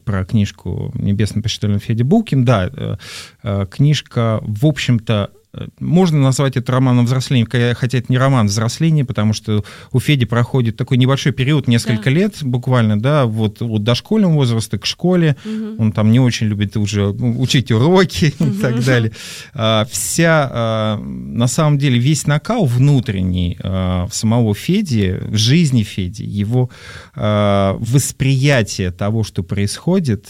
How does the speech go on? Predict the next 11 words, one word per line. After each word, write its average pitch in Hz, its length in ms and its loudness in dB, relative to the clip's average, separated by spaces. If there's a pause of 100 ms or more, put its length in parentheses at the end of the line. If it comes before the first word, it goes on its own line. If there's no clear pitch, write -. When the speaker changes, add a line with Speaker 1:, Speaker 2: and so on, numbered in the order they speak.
(140)
Speaker 1:
да, 117 240 0
там, 90 320 -4
его 101 300 0
вопросы, 104 640 0
например, 92 400 -2
там, 87 220 -4
Федя, 123 300 0
понятно, 107 420 0
что - 200 -8
это 92 260 -6 (180)
вот 98 340 -10